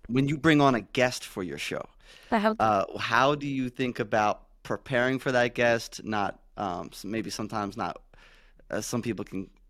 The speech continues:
Speaker 1: try to avoid over-preparing and, like, trying to go too, uh, figure out too much about them. Like, what is your process for, uh, like, creating an outline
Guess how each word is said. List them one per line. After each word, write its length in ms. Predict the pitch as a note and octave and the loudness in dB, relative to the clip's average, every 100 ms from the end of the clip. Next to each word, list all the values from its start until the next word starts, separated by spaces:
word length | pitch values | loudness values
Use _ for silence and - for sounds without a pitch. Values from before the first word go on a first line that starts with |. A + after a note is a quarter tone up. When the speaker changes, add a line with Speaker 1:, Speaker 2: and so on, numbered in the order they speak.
| - | -4
Speaker 1:
try 160 | A#2 | -2
to 100 | F#2+ | -2
avoid 300 | F2+ F#2 E2 - | -2 -4 -6 2
over-preparing 840 | C#3 C#3+ C#3+ C#3 D3+ C3+ C3+ C3 | 4 4 2 2 4 4 4 2
and, 80 | A#2 | 2
like, 180 | G2 F#2 | 0 -2
trying 220 | B2 G#2+ | -4 -2
to 80 | F#2+ | -4
go 220 | F#2+ F#2 - - | -6 -8 -8 -6
too, 240 | - C#2+ D2 | -6 -6 -8
uh, 160 | G#2 D2+ - | -8 -8 -8
figure 260 | - A#2+ | -4 0
out 140 | G2 - | 0 2
too 120 | D3+ | 2
much 200 | C#3+ C#3 | 2 2
about 220 | C3 C3 B2+ | 4 4 4
them. 120 | B2+ | 2
Like, 100 | A#2 | 2
what 180 | A#2+ C3+ | 2 0
is 100 | C3+ | 0
your 80 | C3+ | -2
process 520 | - A#2 A2+ A2+ G#2+ | 0 0 0 -4 -6
for, 460 | - A#2 G#2+ G2+ G2+ - - - - _ G2+ | -8 -6 -4 -4 -6 -14 -20 -20 -20 _ 0
uh, 360 | G2 F#2+ F#2 - - | 2 2 0 -4 -4
like, 220 | G2 - _ | -6 -6 _
creating 280 | - A#2+ A2 | -4 -4 -2
an 80 | G#2+ | -2
outline 720 | G2 G#2 F2 G2+ F#2+ F2+ F#2+ | -2 -2 -2 -2 -2 -4 -8